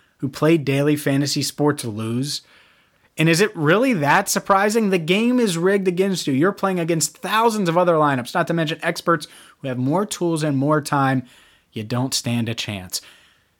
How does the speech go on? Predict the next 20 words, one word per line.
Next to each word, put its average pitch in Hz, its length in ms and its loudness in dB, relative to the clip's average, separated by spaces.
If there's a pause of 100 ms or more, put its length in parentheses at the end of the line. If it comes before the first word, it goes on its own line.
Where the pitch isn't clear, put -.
(320)
That's 165 240 0
where 165 100 2
Stat 123 320 -2
Hero 107 220 -4
comes 98 300 -10
in. 92 180 -10
It's - 180 0
the 131 100 0
first - 480 -2
ever 147 260 2
daily 131 340 0
fantasy 127 360 -4
sports 120 340 -4
book - 280 -8 (260)
that 139 220 -2
puts - 240 -2
the 156 140 0
player 226 460 2
in 175 120 -2
control 135 640 0